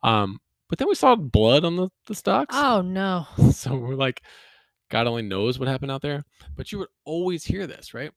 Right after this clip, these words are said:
Speaker 2: Yeah.
Speaker 1: So the, the, the thing about it was Pennsylvania's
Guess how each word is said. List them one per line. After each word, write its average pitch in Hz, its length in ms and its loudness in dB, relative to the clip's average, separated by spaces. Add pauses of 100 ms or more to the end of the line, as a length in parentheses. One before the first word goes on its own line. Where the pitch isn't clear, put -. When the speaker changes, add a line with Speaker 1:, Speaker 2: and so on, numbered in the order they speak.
(120)
Speaker 2:
Yeah. 165 280 -6 (240)
Speaker 1:
So 131 380 -8 (720)
the, 127 260 -12
the, 143 140 -18 (720)
the 131 140 -10
thing 240 260 -4
about 123 320 -4
it 95 100 -14
was - 380 -18 (220)
Pennsylvania's 185 840 -4